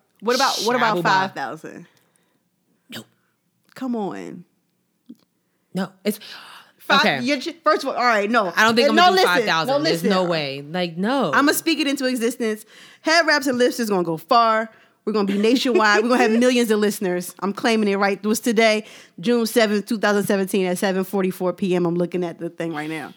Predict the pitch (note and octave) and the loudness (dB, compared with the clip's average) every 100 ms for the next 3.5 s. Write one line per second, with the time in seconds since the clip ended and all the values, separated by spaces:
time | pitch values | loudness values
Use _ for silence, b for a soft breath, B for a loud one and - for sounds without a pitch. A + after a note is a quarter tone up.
0 | b b b b _ F3 F#3 G3 - G3+ | b b b b _ -4 -2 -4 -4 -2
1 | A3 C#4+ C#4 C4+ A#3+ G#3+ A3+ C#4+ D#4+ G#4+ | 2 4 4 2 0 2 4 4 4 2
2 | C5 F3+ F3+ - F3+ F3 F3 F3 F3 D#3+ | 4 2 2 2 2 2 -2 0 0 -2
3 | C#3 A#3 D#4+ E4 G4 | -6 -4 -2 -2 -6